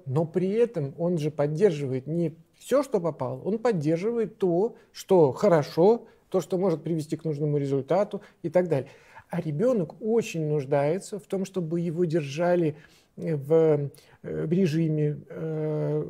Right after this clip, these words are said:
ну, просто в графике дня, да, в-, чтобы был порядок, э, последовательность действий, да.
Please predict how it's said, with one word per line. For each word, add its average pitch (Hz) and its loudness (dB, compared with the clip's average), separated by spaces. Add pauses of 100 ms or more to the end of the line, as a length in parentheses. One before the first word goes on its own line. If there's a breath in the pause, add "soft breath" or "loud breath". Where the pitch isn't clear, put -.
(140)
ну, 196 0
просто - -2
в 127 -6
графике 139 0
дня, 127 -6
да, 180 -2
в-, - -14
чтобы 165 -6
был 202 4
порядок, 160 2
э, 143 -2
последовательность 156 -2
действий, 143 -4 (100)
да. 202 -2